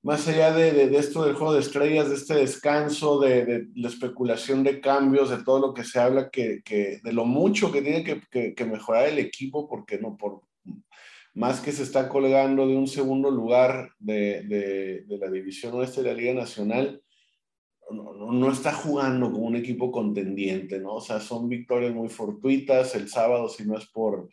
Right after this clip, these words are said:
el, el jonrón heroico de Luke Boyd, eh, quién sabe qué pasa. El, también podemos decir que el domingo se perdió por poco. Fueron dos, do-, el domingo contra Arizona, el último partido antes del Juego de Estrellas,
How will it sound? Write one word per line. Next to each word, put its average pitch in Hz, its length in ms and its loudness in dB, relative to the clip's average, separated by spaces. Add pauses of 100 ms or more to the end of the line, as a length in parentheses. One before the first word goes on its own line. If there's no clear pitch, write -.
(540)
el, 90 240 -6
el 98 200 -6
jonrón 113 480 -2
heroico 113 520 2
de 104 80 4
Luke 107 240 0
Boyd, 117 440 0 (220)
eh, 92 380 -6
quién 107 180 -6
sabe 104 300 0
qué 104 100 -4
pasa. 135 580 2 (300)
El, 123 540 -4
también 151 340 4
podemos 151 340 4
decir 160 220 0
que 156 80 -2
el 135 80 2
domingo 139 380 2
se 143 140 -6
perdió 127 360 0
por 123 240 0
poco. 135 440 0
Fueron 127 360 -2
dos, 123 400 2
do-, 98 360 -6
el 104 120 -6
domingo 123 360 -2
contra 120 260 -4
Arizona, 104 300 -2
el 120 100 -4
último 117 280 -4
partido 120 380 -4
antes 120 160 -4
del 107 160 -8
Juego 120 160 -2
de 113 60 -4
Estrellas, 123 400 -2